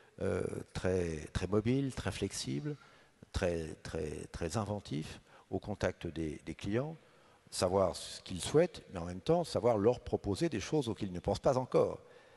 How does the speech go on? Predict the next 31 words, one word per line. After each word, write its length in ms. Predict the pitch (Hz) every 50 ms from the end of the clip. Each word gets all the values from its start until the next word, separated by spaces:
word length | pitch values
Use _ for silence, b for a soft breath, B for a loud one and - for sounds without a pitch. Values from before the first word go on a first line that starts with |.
| B B B -
et, 100 | 82 101
et, 480 | 101 - 92 95 95 92 - - - 101
et 40 |
qui 140 | - - 110
vont 300 | 95 104 135 143 135 127
les 160 | 117 104 95
intéresser. 440 | 104 98 - 104 87 87 - - 95 - - - - _ _ _ _ _ _ _ _ - - -
Donc 260 | - 120 120 113 - 104
voilà, 260 | 104 120 117 95 - B B B B B B B B -
on, 240 | - - - - -
on 180 | - 113 113 120
a, 400 | 120 117 107 98 95 92 92 92
euh, 320 | 92 - - - - - - - - - - - - - - - - - - - -
lancé 380 | 101 101 104 110 - - 127 120
ce, 420 | - - 104 85 82 80 - -
ce, 300 | - - 95 87 85 82
ce 140 | 80 - -
processus 520 | - - 101 92 - 95 - - 117 - -
qui 120 | - 143
devient 380 | 120 123 117 110 120 123 120 117 -
permanent. 480 | 120 98 95 101 98 101 104 123 156 - B B B B B B B B - 98
Euh, 340 | 95 95 87 85 - - - - - -
Engie 280 | 117 117 113 127 156
est 100 | 131 110
une 140 | 120 139 131
des 120 | 113 110 113
entreprises 420 | 113 - 117 113 - 127 117 110
en 60 | 113
France 360 | - - - 147 143 - - - 117
où 120 | 117 120
les, 460 | 113 98 92 92 92 - - - -